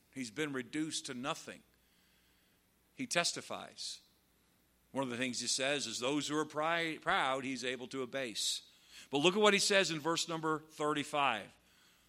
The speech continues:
Nebuchadnezzar's talking about God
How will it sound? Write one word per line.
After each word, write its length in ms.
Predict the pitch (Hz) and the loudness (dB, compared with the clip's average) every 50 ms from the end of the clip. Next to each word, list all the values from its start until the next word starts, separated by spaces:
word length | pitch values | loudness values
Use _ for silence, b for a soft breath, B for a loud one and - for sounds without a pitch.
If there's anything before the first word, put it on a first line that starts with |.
| b b b b b b b b _ _ _ 98 - - | b b b b b b b b _ _ _ -20 -14 0
Nebuchadnezzar's 760 | 117 131 135 139 127 151 156 160 165 170 160 120 117 110 - | 0 2 2 2 0 0 2 4 6 6 6 4 0 -4 -4
talking 340 | - - 151 143 143 - 151 | -2 2 2 2 2 2 -2
about 420 | 143 139 147 147 151 151 147 - 120 | -2 2 4 4 4 4 0 -6 -6
God 440 | 151 151 151 135 113 98 113 107 | -4 -2 -2 -2 -2 -4 -8 -14